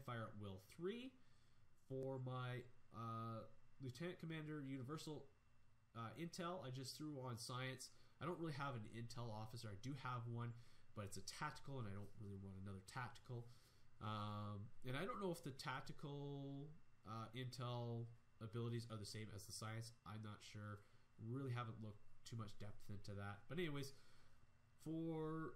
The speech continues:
abilities, I have science team one, hazard emitters two,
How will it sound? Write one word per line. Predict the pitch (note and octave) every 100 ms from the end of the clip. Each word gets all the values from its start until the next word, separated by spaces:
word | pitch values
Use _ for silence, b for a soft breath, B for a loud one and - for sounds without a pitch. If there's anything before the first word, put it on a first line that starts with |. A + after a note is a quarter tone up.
| -
abilities, | C#3+ D#3+ E3 D#3+ D#3+ - - -
I | C3 C3 B2
have | A#2+
science | B2+ B2+ -
team | A#2+ A#2
one, | F3+ C4 C4 A3 B B B - -
hazard | - C#3+ C3+ B2
emitters | B2 A2+ -
two, | F3+ F3+ F#3